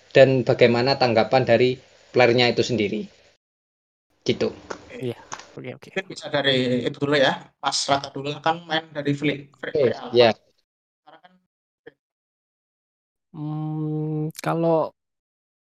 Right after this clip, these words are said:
Speaker 2: saya sih ya mulai dari awal, mulai alpha, beta, terus sampai mungkin bisa dibilang final build dari game ini, em, eh,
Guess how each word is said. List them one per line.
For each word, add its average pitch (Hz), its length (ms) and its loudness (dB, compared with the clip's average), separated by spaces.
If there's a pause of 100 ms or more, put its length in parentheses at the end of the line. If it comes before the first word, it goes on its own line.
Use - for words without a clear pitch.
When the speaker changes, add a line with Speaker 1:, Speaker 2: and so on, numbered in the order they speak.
(260)
Speaker 2:
saya 160 400 -2
sih 151 160 0
ya 117 80 -4
mulai 127 240 -2
dari 120 160 -10
awal, 120 480 -4
mulai 120 240 -8
alpha, 123 400 -4
beta, 113 560 -6 (800)
terus 117 560 -8 (320)
sampai 117 480 -4 (720)
mungkin 156 400 -2
bisa 147 160 0
dibilang 123 400 -2
final 123 320 -4
build 120 240 -8
dari 123 80 -8
game 120 240 -8
ini, 143 160 -6
em, 156 400 -8 (1500)
eh, 240 320 0